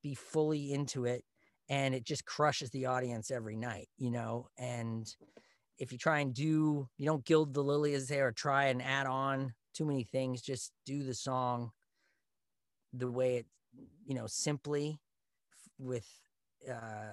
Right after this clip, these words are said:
you know, with great intention. And, and it's just such a great acting exercise every night. I, I loved it so much. And the, just the music, the vibe with the band on stage and, uh, and I, and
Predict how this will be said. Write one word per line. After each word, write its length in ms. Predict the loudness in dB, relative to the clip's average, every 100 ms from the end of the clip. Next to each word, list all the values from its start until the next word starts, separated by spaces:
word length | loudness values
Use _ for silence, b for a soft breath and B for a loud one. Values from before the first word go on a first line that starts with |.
| -10
you 120 | -6
know, 160 | -4 -4
with 120 | -4
great 240 | 2 2 2
intention. 440 | -2 -2 -2 -4
And, 180 | -4 -6
and 160 | -10 -12
it's 160 | -12 -8
just 160 | -6 -4
such 180 | -4
a 40 | -6
great 360 | -6 -2 -2
acting 360 | -2 -4 -4 -6
exercise 440 | -8 -10 -12 -10
every 200 | -10 -8
night. 280 | -10 -10 -12 -14
I, 180 | -14 -14
I 220 | -14 -12 -12
loved 260 | -12 -14
it 120 | -16 -14
so 220 | -12 -12
much. 500 | -12 -14 -18 -18 -18 B B B B
And 240 | 0 0 0
the, 160 | -4 -6
just 160 | -10 -8
the 60 |
music, 540 | -6 -2 0 0 -2 -10
the 80 | -14
vibe 580 | -4 0 2 2 0
with 120 | -6 -10
the 60 |
band 380 | -8 -2 -2 0
on 160 | -2 -6
stage 640 | -8 -4 -4 -2 -6 -8
and, 260 | -8 -10 -12 _ B B B B B _ -2
uh, 380 | 2 6 4 2 0
and 120 | -2
I, 140 | -2 0
and 280 | 0 0